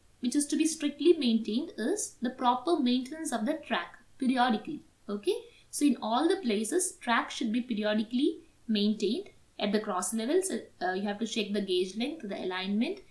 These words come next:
You have to check whether there is welding, uh, sorry, wearing out of, uh, rail head. If there is wearing out, then surely there can be a possibility of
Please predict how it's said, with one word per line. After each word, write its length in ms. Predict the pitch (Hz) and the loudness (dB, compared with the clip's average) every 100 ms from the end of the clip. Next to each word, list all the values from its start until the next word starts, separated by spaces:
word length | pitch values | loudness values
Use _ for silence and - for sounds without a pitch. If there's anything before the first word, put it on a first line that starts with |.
| - - | -20 -4
You 80 | 226 | -2
have 80 | 233 | -2
to 40 | |
check 280 | 240 269 269 | -6 -6 -4
whether 200 | 214 214 | -2 0
there 140 | 196 | 0
is 180 | 208 208 - | -2 -4 -8
welding, 380 | 185 202 214 202 | -4 -2 -2 -2
uh, 160 | 175 175 | -4 -6
sorry, 260 | 175 160 - - - | -6 -8 -12 -18 -14
wearing 380 | 190 214 233 277 | -2 0 2 2
out 260 | 226 226 214 | 2 0 0
of, 160 | 220 - | -2 -2
uh, 220 | 190 170 - - - - _ - _ - _ _ _ _ | -6 -6 -10 -20 -20 -20 _ -20 _ -20 _ _ _ _
rail 260 | 208 233 240 | 0 4 4
head. 260 | 214 320 - - - | 2 -2 -4 -16 -8
If 160 | 220 | -2
there 240 | 214 254 285 | 0 2 2
is 160 | 311 | 0
wearing 340 | 220 214 254 247 | 0 0 0 0
out, 280 | 302 370 - | 0 -4 -8
then 140 | 214 233 | -2 -2
surely 540 | - 220 220 302 403 220 | 0 0 2 2 2 0
there 180 | 226 | -4
can 200 | 220 226 | -2 -2
be 80 | 226 | -2
a 120 | 233 202 | -2 -2
possibility 500 | 196 214 202 202 208 | -2 -2 -2 -2 -2
of 140 | 349 | -2